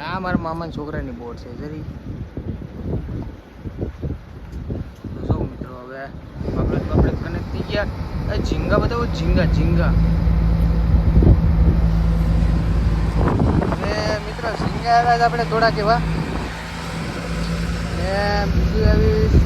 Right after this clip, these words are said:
તેતર, આમાં, આમાં તેતર છે. બરોબર. આમાં થોડાક હલવા છે.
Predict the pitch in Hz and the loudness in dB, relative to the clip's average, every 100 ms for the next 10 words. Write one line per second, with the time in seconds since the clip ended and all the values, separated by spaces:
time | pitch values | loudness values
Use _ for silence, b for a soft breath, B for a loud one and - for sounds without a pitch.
0 | - - 214 220 202 190 185 185 190 196 | 4 2 2 0 0 2 0 0 -2 -2
1 | 196 156 - 160 165 - - - - - | -4 -4 -2 -2 -2 -2 -4 -6 -6 -8
2 | - - - - - - - - - - | -8 -6 -4 -2 0 0 0 -2 -6 -10
3 | - - - - - - - - - - | -8 -6 -4 -4 -2 0 2 0 -4 -4
4 | - - - - - - - - - - | -2 -2 -4 -6 -6 -6 -6 -6 -4 -2
5 | 170 170 - 165 160 - 165 - 180 214 | 0 -2 -2 -2 0 0 2 0 0 0
6 | 240 220 - | 0 0 2